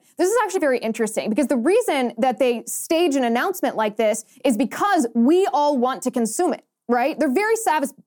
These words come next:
savvy business people. They know this is the kind of content that we want to consume. Otherwise, they wouldn't create it. They wouldn't make this announcement in this way if they knew that it wasn't going to be a big hit, which it is.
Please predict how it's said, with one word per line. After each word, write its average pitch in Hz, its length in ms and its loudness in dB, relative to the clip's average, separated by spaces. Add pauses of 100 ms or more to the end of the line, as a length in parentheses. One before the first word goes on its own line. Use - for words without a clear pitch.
(180)
savvy 294 440 0
business 247 360 0
people. 220 260 -2
They 269 160 0
know 277 440 2 (260)
this 294 200 0
is 320 100 2
the 277 80 -2
kind 247 300 -2
of 254 80 -4
content 233 460 -2
that 226 120 0
we 240 140 0
want 214 260 -2
to 240 60 -6
consume. 233 480 -2 (280)
Otherwise, 254 360 2
they 240 80 0
wouldn't 247 320 -2
create 247 340 0
it. - 140 -8
They 220 80 0
wouldn't 247 240 0
make 240 220 -2
this 233 120 -2
announcement 220 460 -4
in 233 100 0
this 208 160 -4
way 247 400 0 (160)
if 240 140 0
they 233 240 0 (180)
knew 285 580 4 (220)
that 254 100 2
it 214 100 0
wasn't 277 340 0
going 262 160 0
to 233 60 2
be 240 100 2
a 233 60 2
big 220 180 -2
hit, 277 400 -2 (340)
which 233 400 2
it 240 100 2
is. - 460 -4